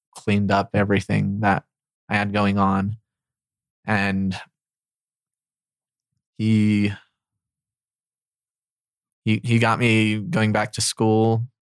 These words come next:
and he got me into the job that I wanna be in now, 'cause before then I had been in a job that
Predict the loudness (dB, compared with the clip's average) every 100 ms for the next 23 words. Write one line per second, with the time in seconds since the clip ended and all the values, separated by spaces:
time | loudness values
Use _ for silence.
0 | _ _ -2 0 2 0 0 -2 -2 -2
1 | 0 0 2 0 -4 _ _ _ _ _
2 | _ _ _ _ 0 0 0 0 0 0
3 | -2 -2 -4 -6 _ _ _ _ _ -6
4 | -2 0 2 2 0 0 2 2 2 2
5 | 2 0 -2 -12 -6 -2 -2 -2 -6 -6
6 | -4 0 0 0 0 0 0 0 0 0
7 | 0 0 0 -2 -2